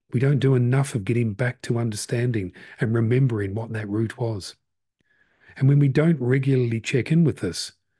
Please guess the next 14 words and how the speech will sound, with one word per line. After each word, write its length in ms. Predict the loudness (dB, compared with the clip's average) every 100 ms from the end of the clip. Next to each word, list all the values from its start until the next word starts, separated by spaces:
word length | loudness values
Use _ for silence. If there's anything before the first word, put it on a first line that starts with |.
| _ _ _
it's 140 | -12
far 280 | -4 0 0
too 180 | 0 2
easy 260 | 2 2 0
to 120 | 0
lose 220 | 0 0
sight 440 | -2 -2 -2 -2 -6 -20 -20 -4
in 100 | 0
the 60 | 2
melee 560 | 2 2 4 2 2
that 180 | 0 0
is 120 | 0
business 440 | 0 -4 -2 -4 -4
today. 440 | -4 -4 -4 -8